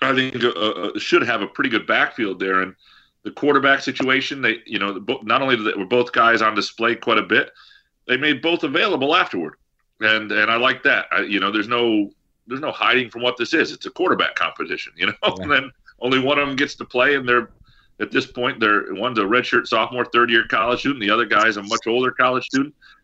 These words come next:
Speaker 1: These are grown men who are dealing in a big boy situation, you know. And so
Speaker 2: Yeah.
Speaker 1: I, I thought that was all, all, all good to see. And,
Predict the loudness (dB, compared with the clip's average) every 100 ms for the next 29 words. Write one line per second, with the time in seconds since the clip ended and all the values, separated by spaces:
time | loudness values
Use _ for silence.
0 | -6 -2 0 2 2 2 0 0 -2 -2
1 | 2 4 6 4 0 -6 -6 2 4 4
2 | 0 -2 0 -2 0 -2 -2 -4 -4 -2
3 | 0 -2 -6 _ -8 -4 -4 -6 _ _
4 | -20 -8 -6 -6 -2 2 4 4 4 0
5 | 0 -4 -2 0 2 2 2 -2 0 2
6 | 2 0 -6 _ -4 0 0 0 -2 -2
7 | 0 2 2